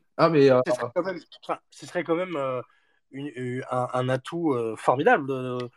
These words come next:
Speaker 2: que de dire, euh, « Si vous voulez jouer à Call of, c'est sur Xbox et basta. »
Speaker 1: Alors, je serais une ordure, je rendrais exclusif,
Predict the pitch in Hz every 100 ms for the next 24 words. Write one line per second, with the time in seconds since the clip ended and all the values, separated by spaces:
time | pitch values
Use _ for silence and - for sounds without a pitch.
0 | _ - 143 131 131 175 127 123 - 131
1 | 127 135 139 127 139 123 - 135 165 -
2 | 127 120 117 143 143 113 123 - 113 -
3 | _ 131 147 139 - - _ _ _ _
4 | _ 143 - - 196 208 202 170 180 175
5 | 165 196 175 - 131 123 131 139 - 113
6 | 135 -